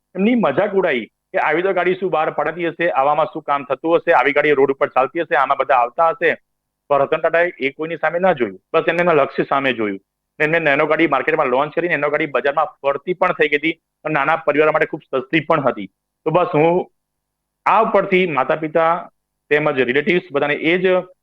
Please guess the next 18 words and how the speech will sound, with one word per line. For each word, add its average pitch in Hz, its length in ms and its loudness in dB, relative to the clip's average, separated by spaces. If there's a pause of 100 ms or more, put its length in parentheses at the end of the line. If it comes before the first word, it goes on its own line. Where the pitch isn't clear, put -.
(200)
કહેવા 143 240 0
માંગુ 151 240 -2
છું 147 80 -2
એક્ઝામ્પલ 139 340 -2
પરથી 143 300 -4 (580)
કે 156 60 -2
બસ 170 200 2
વિદ્યાર્થીને 156 460 2
આવા 147 280 4
પોઝિટિવ 131 480 0
એક્ઝામ્પલ 117 600 0
આપો. 95 260 -4 (380)
સમય 165 280 2
ઘણો 139 360 0
છે 113 220 -2 (640)
જિંદગી 147 300 0
જીવવા 127 300 2
માટેનો. 113 400 -4